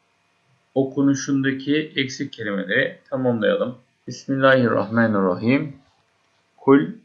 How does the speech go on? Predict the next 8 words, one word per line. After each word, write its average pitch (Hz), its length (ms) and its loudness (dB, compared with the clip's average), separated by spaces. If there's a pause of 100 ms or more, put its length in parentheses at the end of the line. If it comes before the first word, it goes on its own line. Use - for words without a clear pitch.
euzu 123 760 2 (1040)
bi 110 380 0 (200)
rabbil 117 680 2 (1300)
felak 101 540 -4 (760)
min 120 420 2 (800)
şerri 98 1160 0 (300)
ma 107 260 -2
halak 98 640 -2